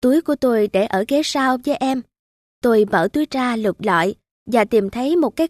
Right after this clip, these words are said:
còi màu hồng tươi bung dài ra khi được thổi. Amanda lại nói, "Chị Judy cũng có một cái đó." Judy tìm trong bóp và thấy dĩ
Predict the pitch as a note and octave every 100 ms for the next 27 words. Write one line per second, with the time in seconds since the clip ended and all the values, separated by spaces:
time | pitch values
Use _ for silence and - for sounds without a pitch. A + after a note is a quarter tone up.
0 | - G#3+ G3 F3 - G#3 G3 F#3 - G3
1 | F3+ - D4+ D#4 C#4 _ _ - A#3+ A#3
2 | A3 A3 F#3+ F3+ - A#3+ B3 - B3+ G3+
3 | - A3 F3+ B3+ G4 _ _ _ _ _
4 | _ _ - A3+ G#3 G3 G#3 F#3+ F#3 E3+
5 | A3+ C4 F4+ _ _ _ _ _ _ _
6 | _ _ - C#4+ F4 E4 E4+ E4 C#4+ E4
7 | G#4 B3+ - C#4+ D#4 G4 G4 F#4 - _
8 | _ _ _ _ _ _ _ _ - B3+
9 | A3+ A3+ G3+ - F#3 D#3+ B3+ A#3+ B3 E4+
10 | - _ - G#3+ A3 - B3+ C#4 F4 -
11 | - G#3+ G#3